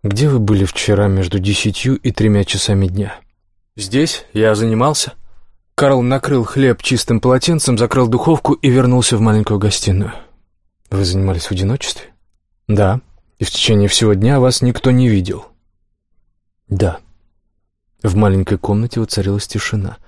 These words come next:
Ване больше ничего не требовалось, она уже решила всерьез заняться проверкой Карла Вальстрема.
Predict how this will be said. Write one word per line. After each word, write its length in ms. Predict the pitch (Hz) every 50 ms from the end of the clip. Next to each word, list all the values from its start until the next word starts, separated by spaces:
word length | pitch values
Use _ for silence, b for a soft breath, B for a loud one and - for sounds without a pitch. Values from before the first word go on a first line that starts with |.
| b b b b b b
Ване 260 | - 113 113 123 131 123
больше 300 | 117 127 - - - 123
ничего 260 | 120 - - 123 117
не 100 | 117 113
требовалось, 540 | - - 127 131 123 123 127 127 113 - 113
она 160 | 107 113 113
уже 200 | 110 101 110 110
решила 340 | 110 110 - - 120 113 104
всерьез 360 | - - 123 107 110 110 101
заняться 380 | 110 107 104 107 98 - 104
проверкой 520 | - - 113 104 104 104 104 95 - 110 101
Карла 400 | - - 120 110 107 104 104 101
Вальстрема. 640 | 104 107 107 107 - - - 120 127 127 127 123